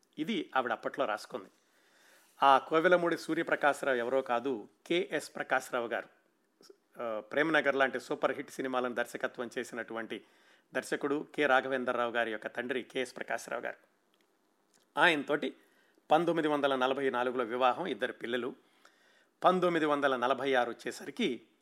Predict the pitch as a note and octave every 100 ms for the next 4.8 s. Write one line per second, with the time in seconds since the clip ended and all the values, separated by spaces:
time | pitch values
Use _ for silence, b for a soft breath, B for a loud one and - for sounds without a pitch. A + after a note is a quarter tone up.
0 | _ D3+ D3+ B2+ B2 D#3 C#3 C3 B2+ A2+
1 | C#3+ C3 C3+ - _ - D#3 D3+ E3 E3
2 | D#3+ E3+ D3+ C#3+ D#3+ E3+ D3 - C#3+ C3
3 | C3+ B2 A#2+ C3 A#2 A2+ A2 C3+ - D3
4 | C#3+ C#3 C#3 C3 B2+ C3 C3 G3